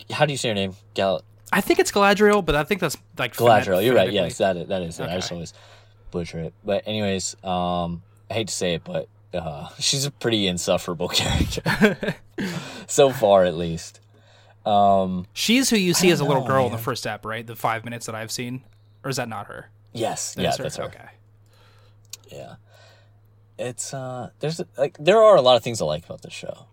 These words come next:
Speaker 1: And there's a lot, there are s-, several of the characters, like, I really, really, really like.
Speaker 2: Mm-hmm.
Speaker 1: Um, but there's just, there's a couple characters I don't like. There's, there's, I, <sighs> meh, that's about it. That's about <laughs>
Speaker 2: Are there good fight scenes? Like, is the, is it, is it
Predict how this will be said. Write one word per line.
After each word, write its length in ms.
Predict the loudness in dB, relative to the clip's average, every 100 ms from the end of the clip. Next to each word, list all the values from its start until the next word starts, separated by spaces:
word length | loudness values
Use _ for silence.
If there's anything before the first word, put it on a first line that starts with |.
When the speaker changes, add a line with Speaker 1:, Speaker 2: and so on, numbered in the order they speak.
| -4
Speaker 1:
And 120 | 0
there's 180 | 2 2
a 60 |
lot, 220 | 4 2 2
there 140 | 0
are 140 | 0 -6
s-, 180 | -8 -8 -8
several 340 | -2 2 2
of 60 | 0
the 60 |
characters, 360 | 0 -2 -2 -6
like, 100 | -4
I 80 | -4
really, 500 | -4 -2 0 0 -2
really, 240 | -4 -4
really 260 | -2 -4 -6
like. 240 | -12 -12
Speaker 2:
Mm-hmm. 960 | -8 -8 -8 -10 -12 -14 -16 -20 _ -4
Speaker 1:
Um, 460 | 0 0 -2 -6 -12 _ -20 -20 _ _ -8
but 260 | -4 -4 -6
there's 220 | -10 -8
just, 180 | -8 -10
there's 180 | -8 -8
a 40 |
couple 180 | -6 -6
characters 340 | -6 -10 -8 -6
I 80 |
don't 220 | -4 -4 -4
like. 280 | -4 -6
There's, 180 | -4 -6 -6 -16 -20 -6
there's, 160 | -4 -2
I, 100 | -4 -6 -20 _ _ -16
<sighs> 500 | -14 -12 -14 -18 -10
meh, 220 | -4 -4 -4 -12 -6
that's 260 | 2 2
about 180 | 6 6
it. 200 | 6 0 4
That's 180 | 4 6
about 400 | 4 4 -2 -2
<laughs> 40 |
Speaker 2:
Are 100 | 2
there 120 | 4
good 160 | 6 4
fight 260 | 4 0 0
scenes? 520 | -4 -4 -4 -6 -6
Like, 140 | -4
is 80 | -2
the, 140 | -4 -8
is 180 | -10 -8
it, 140 | -10 -10
is 160 | -12
it 120 | -10